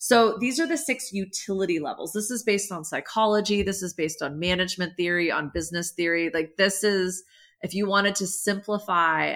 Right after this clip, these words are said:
as much as you possibly could, why is someone gonna give me money or an exchange for something that I give them? This is loosely going to be it.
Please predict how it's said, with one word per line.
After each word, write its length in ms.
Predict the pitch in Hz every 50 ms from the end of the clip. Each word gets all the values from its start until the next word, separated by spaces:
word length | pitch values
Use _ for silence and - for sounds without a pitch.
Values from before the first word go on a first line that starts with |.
| - -
as 220 | - 170 175 165 170
much 420 | 170 170 170 180 185 196 - -
as 200 | 202 190 180 185
you 100 | 190 175
possibly 600 | - 170 165 160 160 - - 170 156 160 160 156
could, 360 | 156 - 156 147 135 135 131 -
why 460 | - 151 147 147 156 156 156 170 180 185
is 280 | 190 190 185 180 -
someone 560 | - 165 160 156 156 151 151 151 147 143 139 - - 156 151
gonna 240 | 156 151 151 156 156
give 200 | 143 151 151 147
me 420 | 151 147 147 147 143 147 143 - - _ _
money 540 | - 156 151 151 156 160 156 156 147 143 143
or 160 | - - 147
an 60 | 147 147
exchange 1120 | 127 - - - - - - - 165 151 156 151 147 139 135 139 147 170 180 - - -
for 100 | - -
something 460 | 147 - - 156 147 151 - 170 160 151
that 120 | 143 135
I 140 | 135 143 147
give 300 | 143 - 151 147 147 _
them? 400 | - 131 135 143 175 208 226 240 - _ - - _ _ _ _
This 180 | 165 180 180
is 180 | - 190 175 156
loosely 680 | 165 156 151 156 160 175 180 175 - - - 170 160
going 340 | 147 156 143 143 143 139 135
to 160 | - - 143
be 160 | - 131 -
it. 180 | - 85 87 -